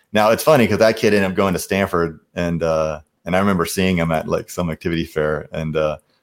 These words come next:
so, yeah, that didn't happen. <laughs> So a, a good number of years passed, and, uh, I'm sure that kid had to learn how to drive. But, uh, I mean, if things go the way they want, and the, and the main reason that Elon is even having a drive-by-wire is that,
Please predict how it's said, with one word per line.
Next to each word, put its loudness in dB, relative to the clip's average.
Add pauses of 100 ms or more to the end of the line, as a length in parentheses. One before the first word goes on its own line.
so, 4
yeah, 4
that 6
didn't 4
happen. -2
<laughs> -8
So 4 (600)
a, 0 (180)
a 4
good 6
number 6
of 6
years 8
passed, 2
and, 2
uh, 4
I'm 0
sure 2
that 2
kid 0
had 0
to -2
learn -2
how -2
to -8
drive. -2
But, -4
uh, 4 (760)
I 4
mean, 4
if 2
things 4
go 6
the 4
way 6
they 4
want, 2
and 0
the, -4
and -2
the -2
main 0
reason 0
that 0 (340)
Elon 0
is 0
even -4 (140)
having 0
a -4 (140)
drive-by-wire 0
is -10
that, -2